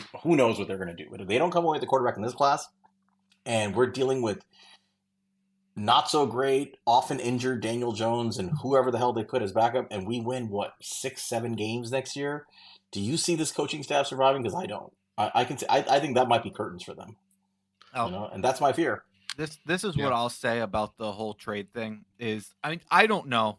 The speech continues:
Speaker 2: if Chicago will trade it. I also agree that I, my thought is they probably won't. I, but I know there's a lot of Giants fans who are, like,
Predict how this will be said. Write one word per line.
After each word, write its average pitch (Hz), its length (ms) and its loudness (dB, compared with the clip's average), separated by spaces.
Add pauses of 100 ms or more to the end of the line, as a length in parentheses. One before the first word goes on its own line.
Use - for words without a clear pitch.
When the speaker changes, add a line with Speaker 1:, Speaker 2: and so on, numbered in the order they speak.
Speaker 2:
if - 60 -20
Chicago 113 460 0
will 104 80 -8
trade 104 260 -6
it. 107 40 -4
I 113 180 -2
also 127 320 0
agree 110 260 -4
that 104 160 -6
I, 107 160 -4 (160)
my 123 160 -2
thought 135 380 2
is 117 100 -10
they 110 140 -10
probably 101 440 0
won't. 95 280 -16 (440)
I, 147 120 -2
but 170 220 4
I 165 120 4
know 185 160 2
there's 196 140 0
a 151 40 -4
lot 123 220 0
of 120 60 -8
Giants 113 360 -4
fans 120 300 -6
who 107 140 -8
are, 101 120 -8
like, 98 140 -10